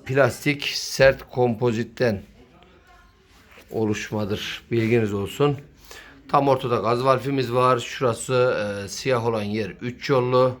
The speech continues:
Üç yolun üstünde üç yollu motorumuz var. Pompamız. Kırmızı genleşme tankımız arkadaşlar. Şöyle kaç litre olduğunu görmeniz için.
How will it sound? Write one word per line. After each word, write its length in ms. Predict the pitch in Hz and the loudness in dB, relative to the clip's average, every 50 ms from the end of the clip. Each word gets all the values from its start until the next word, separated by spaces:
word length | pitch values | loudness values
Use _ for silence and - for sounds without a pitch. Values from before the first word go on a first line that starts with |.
| - - - - - - - - - - - _ _ _ | -14 -20 -20 -20 -20 -20 -20 -20 -20 -20 -20 _ _ _
Üç 260 | - 139 - - - 127 | -10 -10 -10 -8 -4 -2
yolun 200 | 123 117 117 117 | -2 0 0 -2
üstünde 300 | 107 - - 117 117 117 | -4 -6 -6 -6 -4 -4
üç 320 | 117 - 120 120 - - | -4 -4 -6 -8 -6 -4
yollu 180 | 135 120 117 110 | -2 -2 0 0
motorumuz 640 | 107 113 110 - - 131 131 127 127 123 117 120 | 0 -2 -2 0 0 0 2 2 0 0 2 2
var. 560 | 123 123 120 127 127 117 - - - - - _ _ _ - - | 4 4 6 4 4 2 -2 -10 -14 -14 -18 _ _ _ -8 -2
Pompamız. 920 | 123 120 123 110 110 - 127 123 120 123 131 135 131 - - - - - _ _ _ - - - - - - - - _ _ - _ _ _ _ 269 - - _ _ _ - _ _ _ _ _ - - - _ - | 0 0 0 -2 -2 -4 -2 -2 0 0 -2 -2 -4 -6 -12 -16 -18 -20 _ _ _ -20 -20 -20 -20 -20 -20 -20 -20 _ _ -20 _ _ _ _ _ -20 -20 _ _ _ -20 _ _ _ _ _ -20 -20 -20 _ -20
Kırmızı 720 | - - 139 127 123 139 143 135 117 131 139 139 135 104 98 | -8 -4 -2 0 2 4 4 4 6 6 6 6 4 2 0
genleşme 540 | 101 117 120 127 131 131 131 - - 127 120 | 0 0 0 2 2 0 0 0 -2 -2 0
tankımız 500 | - 123 107 101 98 - 98 95 90 90 | 0 -2 -2 -2 -2 -4 -6 -6 -4 -4
arkadaşlar. 580 | 95 107 98 120 113 110 107 104 - 110 104 | -4 -4 -2 -4 -2 -2 -4 -4 -4 -4 -4
Şöyle 420 | 98 - - 113 110 110 110 - - | -4 -2 -2 -2 -2 -2 -4 -6 -6
kaç 380 | - - 120 107 - - - | -4 -2 -2 -2 -4 -6 -10
litre 260 | 104 98 - - - 110 | -12 -12 -8 -4 -2 0
olduğunu 360 | 110 107 98 107 104 101 101 | 0 0 0 0 -2 -2 0
görmeniz 500 | 98 104 107 110 113 113 113 113 110 107 | 0 0 2 2 2 2 2 2 0 0
için. 460 | 113 107 - 120 117 117 113 113 113 | -2 -2 -2 0 0 0 -2 -4 -10